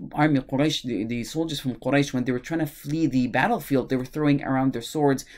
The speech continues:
or they left their shields behind. And this was something of a res-, resource for the Muslims. Weaponry left behind is a good resource. And so some of the Muslims were starting to gather some of the spoils of the battlefield.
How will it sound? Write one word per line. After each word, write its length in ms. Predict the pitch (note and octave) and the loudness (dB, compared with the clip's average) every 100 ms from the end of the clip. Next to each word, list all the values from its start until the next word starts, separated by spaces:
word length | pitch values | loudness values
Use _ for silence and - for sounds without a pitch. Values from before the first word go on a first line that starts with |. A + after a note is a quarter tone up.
| - | -4
or 120 | C3+ | 0
they 120 | B2+ | 2
left 240 | B2+ C#3 - | 2 0 0
their 80 | B2+ | -6
shields 340 | - D#3 C3 | 2 2 2
behind. 460 | B2+ B2 C3+ C3 - - - | -2 -2 0 0 -2 -16 0
And 180 | C3+ | 2
this 180 | D#3+ G#3+ | 2 2
was 200 | D#3 C#3+ | 0 0
something 320 | - F3+ E3 - | -2 -4 -4 2
of 220 | C#3+ C#3+ | 2 4
a 120 | C#3 | 2
res-, 280 | D3+ D3 - | 2 -2 -6
resource 500 | D#3 G#3+ - B2+ D3 | -6 -4 -2 -4 -2
for 140 | - D#3+ | -4 -2
the 80 | |
Muslims. 400 | C#4 - G#2 - - - _ - | -2 -2 -4 -6 -12 -20 _ 0
Weaponry 400 | C#3+ D3+ D3 C3+ | 2 4 4 4
left 180 | B2+ B2+ | 2 -2
behind 520 | A#2+ A2+ B2+ G3+ - - | -2 2 2 2 -4 -10
is 160 | C4+ | -8
a 20 | |
good 180 | - - | -6 0
resource. 520 | C#4 E4+ - - - - - - - - | 2 2 -2 -6 -12 -20 -20 -20 -20 -2
And 160 | E3 D#3 | 0 2
so 160 | F3 | 2
some 320 | D#3+ - A#3 A#3 | 0 2 2 4
of 100 | F3+ | 2
the 80 | |
Muslims 420 | F3 G#3+ - E3 C#3+ | -2 -2 -2 0 4
were 280 | C#3+ D3 - - | 6 6 0 -18
starting 460 | - - G3 F#3+ E3 | -8 2 4 4 -2
to 420 | - D#3+ C#3+ C#3 - - C#3+ | -4 2 2 0 -10 -10 0
gather 400 | C#3+ F#3 A3 F#3 | 4 6 4 2
some 240 | - E3+ D#3+ | 0 0 2
of 80 | |
the 60 | D3 | 0
spoils 420 | C#3 D#3 D3 C#3+ | -2 0 2 2
of 280 | - C3+ B2+ | 0 -2 0
the 160 | B2+ C#3+ | 0 0
battlefield. 580 | - D#4 - - - | -2 -4 -4 -8 -12